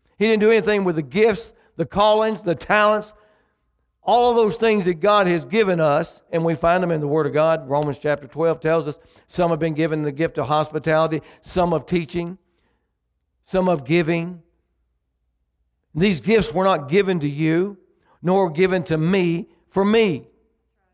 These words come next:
The gift was given to me to give to you. The gift of miracles is nice for the guy that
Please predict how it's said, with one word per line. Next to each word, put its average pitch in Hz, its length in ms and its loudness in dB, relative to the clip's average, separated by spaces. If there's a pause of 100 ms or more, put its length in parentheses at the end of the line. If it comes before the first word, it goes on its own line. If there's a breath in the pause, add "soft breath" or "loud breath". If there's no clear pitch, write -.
(340)
The 143 80 -4
gift 220 320 0
was 165 180 -2
given 180 300 0
to 160 80 -2
me 190 540 0 (880)
to 185 100 -4
give 196 360 2
to 208 80 -4
you. 214 380 0 (3000)
The 143 60 -20
gift 196 260 -2
of 180 80 0
miracles 190 480 0
is 151 160 -2
nice 180 320 0
for 170 140 -8
the 156 80 -6
guy 165 300 2
that 147 280 -2